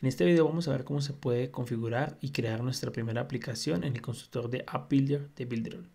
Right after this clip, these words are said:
Y esto nos va a permitir crear apps, descargarlas y subirlas a las tiendas de Play Store. Vamos a ver cómo se hace.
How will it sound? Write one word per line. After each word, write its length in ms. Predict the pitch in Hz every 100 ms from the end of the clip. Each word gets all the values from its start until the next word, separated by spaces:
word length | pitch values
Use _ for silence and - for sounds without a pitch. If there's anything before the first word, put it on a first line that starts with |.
| _ -
Y 140 | 147
esto 180 | 143 120
nos 100 | 113
va 60 |
a 80 | 117
permitir 640 | 139 135 135 135 139 139 - - - _ _ _ _ -
crear 280 | 120 113
apps, 260 | 127 156 -
descargarlas 760 | 127 - 120 113 123 143 160 151
y 80 |
subirlas 400 | 143 127 123 123
a 60 | 127
las 140 | 117
tiendas 280 | - 117 117
de 120 | 117
Play 200 | 113 -
Store. 260 | - - - -
Vamos 220 | 156 175
a 60 |
ver 120 | 127 -
cómo 200 | 135 123
se 120 | -
hace. 280 | 139 -